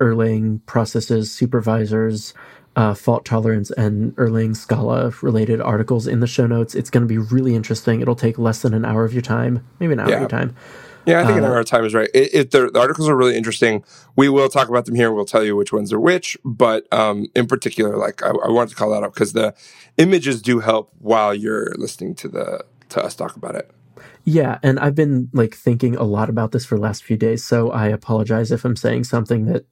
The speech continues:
Speaker 1: seems clear to me, but, but I'm not articulating well. I'm, I'm sure I'm doing <laughs> that,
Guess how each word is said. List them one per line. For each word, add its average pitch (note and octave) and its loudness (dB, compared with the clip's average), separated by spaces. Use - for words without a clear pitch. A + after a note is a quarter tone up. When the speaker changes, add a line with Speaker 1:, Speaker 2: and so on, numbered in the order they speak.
Speaker 1:
seems A2+ 0
clear A#2 2
to G#2+ 0
me, G#2 0
but, A#2+ -2
but B2 0
I'm A2 0
not A2 -2
articulating A#2 -2
well. B2+ -4
I'm, A2 -2
I'm G#2+ 0
sure A2 0
I'm G2+ 0
doing A#2+ -2
<laughs> B2 -2
that, C#3 -6